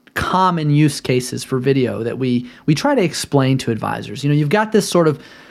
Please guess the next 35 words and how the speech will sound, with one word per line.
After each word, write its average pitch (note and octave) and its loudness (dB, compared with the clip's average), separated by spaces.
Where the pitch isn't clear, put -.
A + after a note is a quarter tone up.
high-end, F#3+ -2
high-quality D#3+ 2
production F3 2
style A#2+ -4
video. - -10
That's D#3 -2
what D#3 0
might D3+ 2
go C#3+ 2
on C3 4
your B2 2
website. A#2+ -2
That's, - -4
like, D3 0
a B2+ 0
permanent D#3 -4
piece B2 -2
of A2 -4
video. A2+ 2
Maybe C#3+ 4
it's D3 2
a C#3+ 2
bio C3+ 2
video A#2 0
about A2+ -4
you B2 -4
or A#2 -2
your A#2 -4
firm. G2 -12
It's, - -12
like, F3 0
one C#3+ 2
piece A#2+ -8
of G#2+ -12
video. - -14